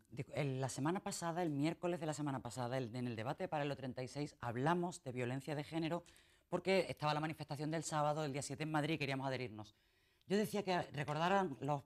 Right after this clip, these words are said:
las personas que nos veían la cifra de cuarenta y una,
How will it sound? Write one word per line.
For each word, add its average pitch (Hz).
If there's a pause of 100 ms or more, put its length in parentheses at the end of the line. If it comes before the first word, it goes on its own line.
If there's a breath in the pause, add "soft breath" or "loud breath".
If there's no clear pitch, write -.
(100)
las 131
personas 175
que -
nos 165
veían 151
la 139
cifra 160
de 160
cuarenta 139
y 151
una, 143